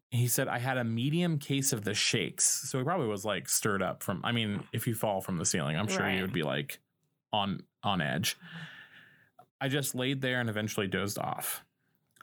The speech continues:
Speaker 1: The police asked him if he heard or saw anyone after that. He said that he heard the phone ring but didn't answer it. They s-, specifically asked him about Stephen. And he said, "No,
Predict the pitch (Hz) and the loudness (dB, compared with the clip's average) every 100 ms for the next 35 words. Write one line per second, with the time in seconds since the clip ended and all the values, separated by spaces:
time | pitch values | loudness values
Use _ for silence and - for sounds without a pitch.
0 | - _ _ _ _ - 135 147 165 170 | -20 _ _ _ _ -8 -2 0 0 0
1 | 127 120 - 131 123 123 110 120 113 110 | -2 -2 0 0 0 0 0 0 2 0
2 | 107 - 113 113 - 113 110 104 104 92 | -2 -2 0 0 0 0 0 2 2 0
3 | 107 - 107 98 87 - 123 120 123 120 | -2 -2 0 0 -2 -4 -2 0 0 0
4 | 123 110 127 127 123 123 120 107 104 101 | 0 0 -2 -2 -2 -2 0 0 0 0
5 | 101 107 110 104 104 98 - 98 101 - | -2 0 0 0 0 0 0 0 -2 -4
6 | - - - - 127 - 123 - - - | -12 -16 -10 -2 2 2 4 4 2 -2
7 | 120 - 196 196 180 131 78 104 - - | 2 4 4 2 0 0 0 0 -2 -4
8 | - 113 101 101 - - - 120 92 64 | 0 2 2 0 0 -2 2 2 2 0
9 | 104 - _ - - - - _ _ _ | 0 -2 _ -20 -20 -20 -20 _ _ _
10 | _ _ _ _ _ - 117 123 113 120 | _ _ _ _ _ -2 2 2 2 0
11 | 110 104 - _ 123 139 123 82 - | 0 -2 -6 _ -2 0 0 -2 -8